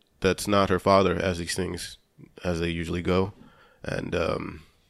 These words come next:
Veronica is tormented by images and, uh, weird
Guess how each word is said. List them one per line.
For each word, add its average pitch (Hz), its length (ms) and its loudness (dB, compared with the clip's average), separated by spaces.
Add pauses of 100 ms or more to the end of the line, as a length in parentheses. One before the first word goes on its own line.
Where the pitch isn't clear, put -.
(720)
Veronica 95 600 2
is 85 260 -2
tormented 90 640 0
by 87 400 0 (600)
images 101 600 2
and, 90 600 -2
uh, 87 480 2
weird 92 500 0